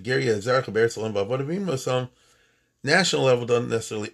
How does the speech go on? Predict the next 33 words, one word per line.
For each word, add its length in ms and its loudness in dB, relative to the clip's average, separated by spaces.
doesn't 280 -4
necessarily 760 0
apply 300 -8
to 140 -10
individuals. 680 -14
I 60 -8
hope 160 -2
I 120 4
made 240 -2
myself 360 -4
clear. 420 -4
And 80 -12
this 180 -6
is 40 -12
all 180 0
in 80 -2
the 60 -8
Rambam 480 -4
in 300 -8
the 80 -8
Perek 240 -8
Vav, 400 0
at 140 -6
the 100 -4
end 120 0
of 80 -8
Perek 160 -2
Vav 220 -2
in 40 -12
Hilchos 240 -10
Tshuva. 320 -10
The 160 6
Raavad, 520 2